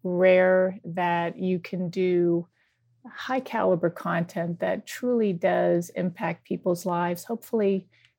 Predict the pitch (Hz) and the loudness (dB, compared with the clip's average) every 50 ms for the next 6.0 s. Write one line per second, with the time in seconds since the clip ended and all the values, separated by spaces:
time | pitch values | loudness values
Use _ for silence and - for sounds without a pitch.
0 | - - 196 185 180 160 170 170 165 156 156 - 165 185 208 196 196 180 190 202 | -4 0 2 2 2 4 2 2 2 2 0 -2 -4 -4 -4 -4 -4 -4 -4 -2
1 | 208 208 196 - 196 185 - - - - 190 202 - 175 175 170 170 - - 277 | -4 -4 -4 -6 -8 -8 -8 -10 -10 -8 -6 -6 -6 -6 -8 -8 -8 -6 -4 -2
2 | 277 262 247 220 202 185 180 170 170 - 170 - - 185 170 175 - - 170 170 | 0 2 2 2 2 0 0 0 -2 -4 -8 -8 -6 -6 -6 -6 -6 -8 -6 -2
3 | - 175 170 170 170 - - - 226 214 202 196 - 180 170 170 - 170 156 160 | 0 0 0 0 -2 -6 -4 0 2 2 2 2 0 -4 -6 -4 -4 -4 -4 -4
4 | 160 - - 170 165 170 185 196 196 190 180 175 165 165 165 - - 170 160 156 | -6 -4 -4 -2 0 0 0 2 2 2 2 2 2 0 -2 -2 -4 -4 -4 -4
5 | - - - - - 180 170 175 - - 165 170 - - 170 175 170 - - - | -10 -16 -14 -12 -12 -12 -12 -12 -10 -10 -10 -8 -6 -4 -4 -4 -4 -6 -10 -16